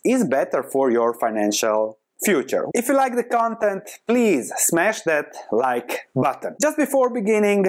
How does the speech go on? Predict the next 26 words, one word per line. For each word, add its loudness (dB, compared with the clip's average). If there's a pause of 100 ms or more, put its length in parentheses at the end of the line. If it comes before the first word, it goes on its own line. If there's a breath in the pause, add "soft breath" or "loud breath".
(100)
a -2
quick 0
reminder 0
for 0
those 2
interested 0
in 2
my 2
stock -4
market 0
research 0
platform, 0
by 0
the 2
end 0
of -2
the 0
month, -2 (260)
the 0
price, 0
the 0
yearly 2
subscription -2
is 0
going 0
up. -4